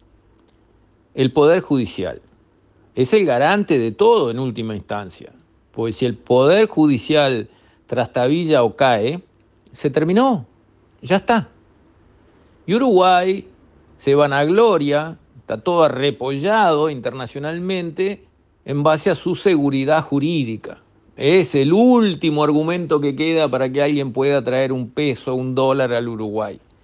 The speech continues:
La seguridad jurídica. Ajá. ¿Qué es la seguridad jurídica? Sí, comprar un padrón e inscribirlo en catastro a nombre del nuevo dueño y que eso sea verdad y que el título sea bueno.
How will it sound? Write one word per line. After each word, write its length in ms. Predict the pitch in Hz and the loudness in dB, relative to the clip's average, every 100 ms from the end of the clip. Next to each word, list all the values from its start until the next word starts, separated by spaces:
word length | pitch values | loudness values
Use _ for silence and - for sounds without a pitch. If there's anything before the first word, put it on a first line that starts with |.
| _ - | _ -8
La 120 | 127 | -8
seguridad 680 | - 175 156 175 175 185 170 | -4 -2 0 -2 0 0 0
jurídica. 800 | - 180 190 175 143 110 - - - - - _ | -2 -4 -2 -4 -6 -10 -14 -20 -20 -20 -20 _
Ajá. 440 | - 113 156 160 - - - _ - - - | -6 -2 0 0 -2 -14 -20 _ -20 -20 -6
¿Qué 220 | - 165 | 2 4
es 60 | 135 | 4
la 100 | 110 | 0
seguridad 380 | 104 113 117 104 | -2 -2 0 0
jurídica? 400 | 120 107 107 113 | -2 -2 -4 -4
Sí, 440 | - 208 143 107 - _ - | 0 2 2 -2 -14 _ -4
comprar 540 | 139 143 165 180 180 | -2 0 2 2 2
un 460 | 180 165 156 143 120 | -2 -4 -4 -4 0
padrón 500 | 139 151 180 208 214 | 0 2 2 2 0
e 40 | |
inscribirlo 800 | 170 147 123 151 160 175 170 151 | -2 -4 -4 -4 -4 -2 2 2
en 80 | 147 | 2
catastro 520 | 147 160 180 180 147 | -2 0 0 0 -2
a 40 | |
nombre 340 | 147 156 151 139 | 0 -4 -2 0
del 100 | 131 | 0
nuevo 280 | 139 143 135 | -2 -2 0
dueño 360 | 156 190 190 | 0 -2 -4
y 40 | 139 | -4
que 80 | 139 | -6
eso 180 | 151 | -6
sea 220 | 123 139 131 | -4 -2 0
verdad 480 | 123 117 127 151 | -2 -2 0 0
y 80 | 147 | 0
que 80 | 127 | -4
el 100 | 117 | -6
título 340 | 147 131 123 | -8 -6 -6
sea 180 | 104 113 | -6 -6
bueno. 400 | 110 104 92 92 | -6 -6 -8 -16